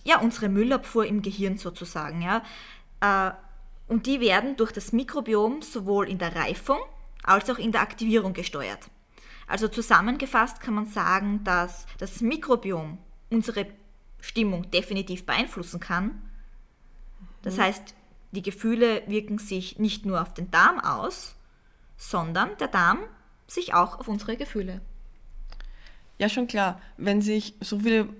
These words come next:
Speaker 2: Nervenzellen und Hormone im Darm befinden und auch dort produziert werden, ist es eigentlich nur logisch, dass sich auch der Darm auf unsere Gefühle auswirkt. Hm, wirklich interessant. Wusste ich so nicht. Ähm, meine letzte Frage.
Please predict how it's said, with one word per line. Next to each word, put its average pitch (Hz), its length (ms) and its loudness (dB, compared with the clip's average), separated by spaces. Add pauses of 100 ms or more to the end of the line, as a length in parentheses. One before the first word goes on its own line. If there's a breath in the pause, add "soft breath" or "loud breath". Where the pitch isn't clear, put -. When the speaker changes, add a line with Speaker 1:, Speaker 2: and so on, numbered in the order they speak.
(120)
Speaker 2:
Nervenzellen 208 680 2
und 196 140 0
Hormone 190 460 2
im 202 160 2
Darm 175 200 2
befinden 202 520 -2
und 180 120 -2
auch 180 140 -2
dort 185 200 -2
produziert 196 580 0
werden, 185 440 2 (240 loud breath)
ist 208 140 0
es 202 80 0
eigentlich 202 180 2
nur 196 120 4
logisch, 196 320 2
dass 180 160 -4
sich 180 160 -4
auch 175 40 -4
der 180 120 0
Darm 165 240 0
auf 170 100 -2
unsere 175 280 -4
Gefühle 170 440 -2
auswirkt. 156 540 -4 (340 loud breath)
Hm, 202 340 2 (200)
wirklich 190 260 0
interessant. 220 560 0 (100)
Wusste 185 280 -4
ich 151 120 -8
so 147 180 -2
nicht. 143 280 -4 (500 loud breath)
Ähm, 240 540 4
meine 233 240 6
letzte 185 260 0
Frage. 151 460 -4